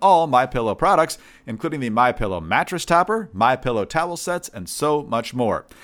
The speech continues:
Now, don't miss the sale of the year. That's My pillow dot com, promo code Martini,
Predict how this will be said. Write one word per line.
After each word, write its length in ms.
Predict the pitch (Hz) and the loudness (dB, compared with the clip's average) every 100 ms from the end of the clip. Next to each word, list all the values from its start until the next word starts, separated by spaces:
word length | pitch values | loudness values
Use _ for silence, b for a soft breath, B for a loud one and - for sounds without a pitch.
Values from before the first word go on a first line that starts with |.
| B | B
Now, 120 | - 95 | -8 2
don't 240 | 190 202 | 2 2
miss 160 | 170 175 | -2 -2
the 100 | - | -6
sale 560 | - 165 175 180 175 | -2 2 4 4 2
of 300 | - 151 135 | 2 2 2
the 120 | 127 139 | -4 -2
year. 380 | 156 165 98 | 0 0 0
That's 260 | 82 101 104 | -4 -6 -6
My 280 | 104 139 202 | 0 2 2
pillow 300 | - 175 170 | 0 -2 0
dot 240 | 135 165 | 0 0
com, 280 | - 101 92 | 0 -2 -2
promo 320 | - 208 214 | 0 2 2
code 200 | 180 175 | 0 0
Martini, 560 | 170 156 165 107 78 | 0 -2 -2 -6 -8